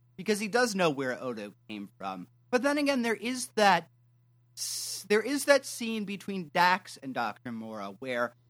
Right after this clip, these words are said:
um, 'cause during a lot of the beginning of the episode, Doctor Mora talks about him like a science experiment. When they're on the ship, he's not even looking at Odo, and he's talking about him, you know? And partially that's because of the way the seating is, but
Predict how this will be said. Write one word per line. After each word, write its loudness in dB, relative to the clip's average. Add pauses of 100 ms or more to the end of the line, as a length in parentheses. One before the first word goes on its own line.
(160)
um, -4 (800)
'cause 2
during -2
a 0
lot 8
of -4
the -6
beginning -2
of -2
the -2
episode, -4
Doctor 0
Mora 2
talks 2
about 4
him -4
like -4
a -14
science 0
experiment. -10
When -6
they're 0
on 4
the -4
ship, -4
he's -6
not 6
even -4
looking -4
at -6
Odo, -12 (380)
and -4
he's -6
talking -2
about -6
him, -10
you -10
know? -4
And -4
partially 2
that's 2
because -12
of -12
the -10
way -4
the -12
seating -8
is, -8
but -6